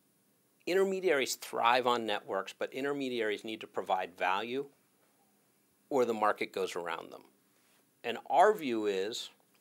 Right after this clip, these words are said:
the future of markets is there's gonna be all these different little microstructures taking place,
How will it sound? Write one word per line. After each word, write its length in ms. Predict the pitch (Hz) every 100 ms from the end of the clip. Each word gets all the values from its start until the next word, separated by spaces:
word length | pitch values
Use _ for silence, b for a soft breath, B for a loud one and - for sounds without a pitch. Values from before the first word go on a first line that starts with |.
| b b b _ _ _
the 80 | 123
future 520 | - - 185 196 196
of 100 | 175
markets 480 | 156 156 - - -
is 160 | 208 208
there's 140 | -
gonna 140 | - 127
be 100 | 117 -
all 220 | 131 190
these 160 | 180
different 340 | - 139 143 127
little 180 | 123 110
microstructures 840 | 104 117 101 95 101 - - 92
taking 320 | 101 95 98
place, 380 | - 87 -